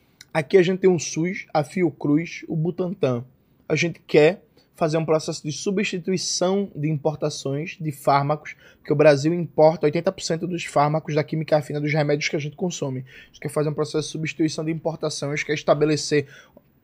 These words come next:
dá até pra fazer sem a Índia, mas se quisesse fazer com a Índia, poderia ser também. A gente quer estabelecer uma parceria aqui sul-sul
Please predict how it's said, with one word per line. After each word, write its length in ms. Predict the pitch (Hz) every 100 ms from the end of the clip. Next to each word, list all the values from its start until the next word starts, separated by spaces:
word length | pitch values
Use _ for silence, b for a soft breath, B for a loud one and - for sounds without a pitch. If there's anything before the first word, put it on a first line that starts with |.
| _ 180
dá 260 | 170 214
até 120 | 247 240
pra 100 | 240
fazer 220 | 240 233
sem 200 | - 262
a 80 | 240
Índia, 320 | 170 147 127
mas 160 | 131 131
se 40 |
quisesse 260 | 160 160 -
fazer 540 | 170 151 160 147 135 - b b b - - _ _ _ 104 82 62 - - - - 139
com 140 | 190
a 100 | 196
Índia, 320 | 180 196 190 196
poderia 460 | - 190 180 190
ser 140 | 190 190
também. 260 | 175 147
A 40 | 143
gente 180 | 160
quer 80 | -
estabelecer 420 | 165 175 175 165
uma 80 | 165
parceria 360 | 180 - 165 170
aqui 180 | - 180
sul-sul 600 | - 202 - 165 196